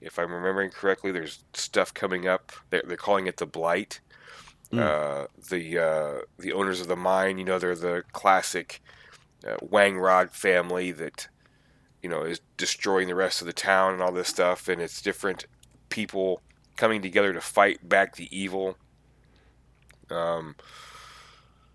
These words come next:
Speaker 1: and it's Savage Worlds. It's got the, you know, the, all the new trappings for, for Savage Worlds. You know, you're fighting mutant cryptids,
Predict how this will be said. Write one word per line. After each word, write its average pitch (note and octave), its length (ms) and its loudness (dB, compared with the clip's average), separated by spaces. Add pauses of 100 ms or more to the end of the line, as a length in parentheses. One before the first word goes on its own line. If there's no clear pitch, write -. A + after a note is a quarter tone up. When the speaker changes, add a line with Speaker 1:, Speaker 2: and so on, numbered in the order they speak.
(640)
Speaker 1:
and G2 100 2
it's F#2+ 120 0
Savage G2 320 6
Worlds. G2 200 2
It's - 80 -6
got F#2+ 240 2
the, F#2 360 2
you F#2+ 100 -2
know, F#2 160 0
the, F2 340 0 (1300)
all G#2 120 8
the G2+ 100 0
new G2+ 120 0
trappings F#2+ 760 0 (240)
for, F2+ 320 -4
for - 160 -10
Savage G2 360 2
Worlds. F#2+ 500 0
You G2 60 -6
know, F#2 60 -2
you're E2+ 160 -4
fighting F2 440 0
mutant F2+ 340 -10
cryptids, - 640 -2